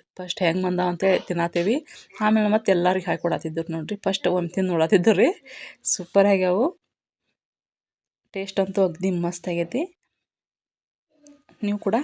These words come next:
ಮಾಡ್ಕೊಂಡ್ ತಿನ್ನ ಬಿಡ್ರಿ, ಬಿಡಾಕ್ ಹೋಗ್ಬೇಡ್ರಿ. ನಮಸ್ಕಾರ ರೀ, ಇಲ್ಲಿಗೆ ನನ್ನ ವಿಡಿಯೋನ ಮುಗಿಸ್ತೀನಿ. ಮತ್ತ್ ಮುಂದಿನ ವ್ಲಾಗ್‌ನ ಭೇಟಿ ಆಕೇನ್ರಿ. ಬಾಯ್ ರೀ ಎಲ್ಲರಿಗೂ.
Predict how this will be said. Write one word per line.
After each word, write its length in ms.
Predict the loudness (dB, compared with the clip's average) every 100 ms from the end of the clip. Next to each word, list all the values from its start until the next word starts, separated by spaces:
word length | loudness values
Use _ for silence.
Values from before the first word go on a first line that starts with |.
| -2
ಮಾಡ್ಕೊಂಡ್ 340 | -6 -6 -10 -6
ತಿನ್ನ 280 | -4 -2 -2
ಬಿಡ್ರಿ, 440 | -2 -4 -4 -4 -2
ಬಿಡಾಕ್ 300 | -2 -2 -4
ಹೋಗ್ಬೇಡ್ರಿ. 480 | -4 -4 -2 -2 -2 -6 -20 _ _ _ _ -6
ನಮಸ್ಕಾರ 340 | -4 0 0 0
ರೀ, 100 | 0
ಇಲ್ಲಿಗೆ 320 | 0 0 0
ನನ್ನ 260 | -2 -2 -4 -4
ವಿಡಿಯೋನ 320 | -4 -4 -4 -6
ಮುಗಿಸ್ತೀನಿ. 640 | -4 -4 -6 -6 -4 -6
ಮತ್ತ್ 280 | -6 -8 -8
ಮುಂದಿನ 260 | -6 -6
ವ್ಲಾಗ್‌ನ 320 | -6 -6 -6 -4
ಭೇಟಿ 260 | -6 -4
ಆಕೇನ್ರಿ. 420 | -6 -6 -6 -8
ಬಾಯ್ 280 | -6 0 2
ರೀ 80 | 4
ಎಲ್ಲರಿಗೂ. 460 | 2 2 0 -2